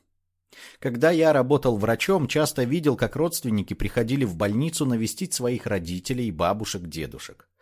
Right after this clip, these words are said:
Они приносили им фрукты, обнимали их и расспрашивали о самочувствии. Но когда родные начинали жаловаться, колени болят, ночью было тяжело дышать, реакция родственников часто оказывалась не очень-то поддерживающей.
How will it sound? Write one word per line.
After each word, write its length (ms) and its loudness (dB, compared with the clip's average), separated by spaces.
Они 260 2
приносили 560 0
им 160 2
фрукты, 640 -4
обнимали 560 2
их 300 0
и 80 2
расспрашивали 720 0
о 120 -6
самочувствии. 760 -8
Но 160 -4
когда 340 4
родные 440 2
начинали 500 2
жаловаться, 720 0
колени 460 2
болят, 460 0
ночью 340 0
было 260 2
тяжело 380 0
дышать, 500 -2
реакция 600 4
родственников 600 0
часто 400 2
оказывалась 640 0
не 120 2
очень-то 420 0
поддерживающей. 1080 -8